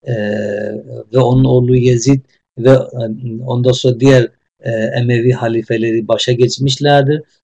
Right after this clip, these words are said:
vesaire vesaire ama, e, ama henüz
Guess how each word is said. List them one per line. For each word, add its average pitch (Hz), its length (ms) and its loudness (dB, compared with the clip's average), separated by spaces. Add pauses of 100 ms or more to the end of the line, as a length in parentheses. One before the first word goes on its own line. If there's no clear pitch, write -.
(100)
vesaire 131 480 4
vesaire 123 380 4
ama, 214 560 2 (640)
e, 131 60 0 (920)
ama 143 380 2
henüz 160 540 2